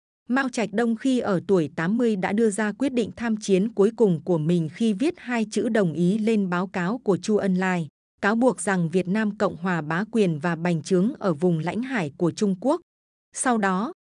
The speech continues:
Mao giao trọng trách lại cho Diệp Kiếm Anh và Đặng Tiểu Bình, người vừa được phục chức sau cách mạng văn hóa.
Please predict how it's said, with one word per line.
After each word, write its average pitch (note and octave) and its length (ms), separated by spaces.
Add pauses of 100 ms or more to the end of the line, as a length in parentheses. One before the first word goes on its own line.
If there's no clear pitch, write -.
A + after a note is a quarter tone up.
(180)
Mao C4 180
giao A#3+ 340
trọng F3 260
trách D#4+ 240
lại A3 200
cho A3+ 220
Diệp F#3+ 260
Kiếm F#3 220
Anh G#3+ 320
và F3 140
Đặng F3 220
Tiểu F3+ 200
Bình, E3 300 (280)
người A3 180
vừa G#3 200
được F#3 220
phục F#3 260
chức F4 220
sau A3+ 260
cách D4 200
mạng A3+ 320
văn F#3 140
hóa. F3 380